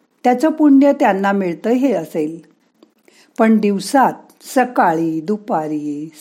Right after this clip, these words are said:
संध्याकाळी असे नऊ दिवस वेगवेगळ्या ठिकाणी श्रीसूक्त म्हणून आवाज व घशाला किती त्रास होत असेल बरं. परत त्या घरी काहीतरी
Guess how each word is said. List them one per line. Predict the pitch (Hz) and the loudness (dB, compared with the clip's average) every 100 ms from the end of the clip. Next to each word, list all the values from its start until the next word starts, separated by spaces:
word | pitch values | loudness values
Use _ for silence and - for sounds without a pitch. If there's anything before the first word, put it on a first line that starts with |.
| - | -2
संध्याकाळी | 220 202 208 233 233 180 151 151 147 160 _ _ _ _ _ _ _ - | -2 0 2 0 0 -6 -4 -6 -6 -10 _ _ _ _ _ _ _ 0
असे | 233 226 294 | 0 4 4
नऊ | 277 214 208 254 | 4 4 2 0
दिवस | 233 190 196 214 165 151 - - _ _ _ _ | -2 -4 0 0 0 -4 -14 -20 _ _ _ _
वेगवेगळ्या | 220 220 254 269 214 190 190 196 208 | 0 2 4 2 0 -4 -2 2 2
ठिकाणी | 214 214 - 175 180 196 160 | 2 -4 -4 -2 0 -2 -4
श्रीसूक्त | - - 233 254 254 233 - 214 | -8 -4 0 0 -2 -8 -6 -4
म्हणून | 196 170 190 196 143 151 _ _ _ _ - | -4 -4 -4 -4 -6 -8 _ _ _ _ -8
आवाज | 180 170 175 185 226 - - _ _ _ _ _ 202 | -2 2 2 2 0 -4 -20 _ _ _ _ _ -6
व | 208 | -4
घशाला | 196 - - 220 226 160 - _ - | -4 -6 0 2 2 -2 -6 _ -4
किती | 277 - 294 | -2 2 2
त्रास | 302 269 254 254 | 2 2 2 0
होत | 247 247 | -4 -2
असेल | 226 226 226 220 | -4 0 -2 0
बरं. | 214 214 208 208 226 - _ _ _ _ _ _ _ _ _ _ _ _ _ _ _ _ _ _ _ _ - | -2 -2 -2 -2 -6 -14 _ _ _ _ _ _ _ _ _ _ _ _ _ _ _ _ _ _ _ _ 0
परत | 240 254 247 | 2 2 0
त्या | 240 226 | 2 2
घरी | 226 226 220 | 2 0 2
काहीतरी | 233 180 202 - 202 | 0 0 -2 -2 -2